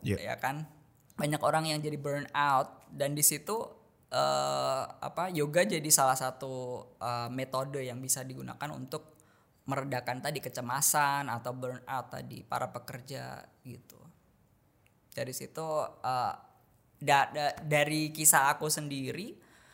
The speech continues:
Speaker 2: memang aku merasa bahwa yoga itu tepat untuk orang-orang yang sibuk karena dia bisa dilakukan kapan aja, di mana aja. Jadi lo nggak harus ke gym, ya kan,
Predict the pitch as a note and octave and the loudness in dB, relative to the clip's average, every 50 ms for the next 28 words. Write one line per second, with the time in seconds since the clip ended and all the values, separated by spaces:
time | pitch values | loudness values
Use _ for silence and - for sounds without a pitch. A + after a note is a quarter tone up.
0 | - - - - _ - D3 C3+ D3 F3 - - F3 F3+ - G#3+ G#3 F#3 D#3+ F3+ | -20 -20 -20 -20 _ 0 2 4 6 6 6 6 4 2 2 2 2 2 2 2
1 | - A3+ G#3 F3 D3+ D#3 D#3 D3+ D3 D3 D3 C3 B2 - - G#3 - - - - | 2 2 2 2 2 2 2 0 0 0 0 0 0 0 -2 -4 -4 -2 0 0
2 | A3 A3 A#2 F3 E3+ - - - D#3 D3+ C#3+ C#3 C#3+ C#3+ C#3 C#3 C#3 C#3+ C#3+ C#3+ | 0 0 -2 -4 -8 -2 0 4 6 6 6 6 4 0 0 0 0 0 -2 -2
3 | C#3+ C#3 C#3 C#3 D3 - - D3 C3+ C#3 E3+ F3 - - C#3+ C#3+ C#3 C#3+ D3 E3 | -2 -2 -2 2 2 2 2 2 0 -4 -6 -2 6 8 8 8 8 6 4 2
4 | G3 G#3 G3+ E3+ E3+ F3+ F3+ F3+ E3+ D#3 D3+ C#3+ C#3 C3+ B2+ - - - - D3+ | 2 4 2 0 -2 -2 0 2 2 2 2 0 0 -2 -2 -4 -4 -2 0 0
5 | D#3 E3 F#3 G3+ - - D3+ - D#3 - - C3+ C#3+ D3 D3+ F3+ G3 F3 E3+ D#3 | 0 0 -4 -6 -2 -2 0 2 2 2 2 0 0 0 0 -2 -2 -2 -2 -4
6 | C#3+ C#3 C3+ - D#3+ F#3+ F#3 D#3+ D#3+ D3+ D#3 D#3+ D3+ D#3 G3 G#3 G#3+ G#3+ F#3 C#3 | -4 -2 0 0 0 0 0 -2 -6 -6 -6 -6 -2 0 2 4 4 8 8 8
7 | - - - D3+ D#3 C#3+ C3 C3+ C3+ D3+ E3+ - - D#3+ D3+ D3 C#3 B2+ C3 D#3+ | 8 6 2 2 4 6 6 6 4 2 -2 -2 -2 -2 -2 0 -2 -4 -2 -2
8 | D#3+ D#3+ F#3 G#3+ - - - - - - - _ _ _ - E3 C#3 - D#3+ E3+ | -2 -2 -2 -4 -6 -8 -12 -20 -20 -20 -20 _ _ _ -2 0 4 6 6 4
9 | F#3+ G3+ | 4 2